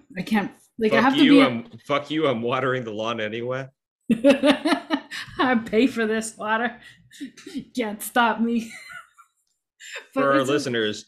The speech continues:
Speaker 2: Jeanette's mother has a robust habit of watering the lawn the day after it rains.
Speaker 1: Yes. <laughs>
Speaker 2: Maybe even the day of it raining.
Speaker 1: No,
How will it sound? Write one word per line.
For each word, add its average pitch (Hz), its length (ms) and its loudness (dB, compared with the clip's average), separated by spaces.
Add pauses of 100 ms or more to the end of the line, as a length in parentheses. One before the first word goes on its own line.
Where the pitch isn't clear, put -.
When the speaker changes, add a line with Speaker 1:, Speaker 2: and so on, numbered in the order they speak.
Speaker 2:
Jeanette's 120 400 -6
mother 107 380 -4
has 98 220 -6
a 87 260 -12 (440)
robust 104 520 -4
habit 98 360 -4
of 85 140 -10
watering 95 480 -6
the 92 100 -10
lawn 90 460 -10 (160)
the 101 100 -8
day 95 320 -6
after 90 400 -8
it 87 100 -14
rains. 82 540 -14 (880)
Speaker 1:
Yes. 220 520 -6 (360)
<laughs> - 340 -10
Speaker 2:
Maybe 165 240 -2
even 185 300 0
the 165 80 -2
day 143 380 0
of 120 200 -2
it 107 160 -4
raining. 87 400 -10 (840)
Speaker 1:
No, 220 320 4